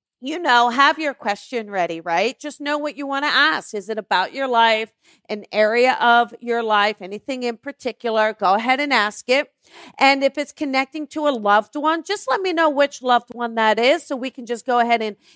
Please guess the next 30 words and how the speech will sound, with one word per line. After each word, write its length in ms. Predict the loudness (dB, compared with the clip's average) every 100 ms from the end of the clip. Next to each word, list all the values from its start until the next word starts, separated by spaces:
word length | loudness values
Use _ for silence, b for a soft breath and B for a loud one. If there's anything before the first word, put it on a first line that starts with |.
| _
get 260 | 2 2 4
in 200 | 0 0
there, 240 | -2 -2
you 200 | -4 -8
know, 220 | -8 -10 -10 -6
cut 200 | -6 -4
through. 200 | -6 -6
Because 280 | -4 -6 -6 b b b
I 100 | 2
have 140 | 2 2
to 80 | -2
be 80 | 0
honest, 360 | 0 -2 -6
you 100 | -8 -4
might 200 | -4 -4
wanna 180 | -8 -4
talk 280 | -4 -4
to 100 | -6
Dad, 460 | -2 4 6 4 2
but 160 | -2 2
Mom 280 | 2 2
might 200 | 0 -4
just 180 | -8 -10
come 220 | -8 -6
in 100 | -6 -4
first 420 | 2 2 2 -6
and 100 | -8
be 140 | -2
like, 220 | 0 0
"Ba, 80 | -4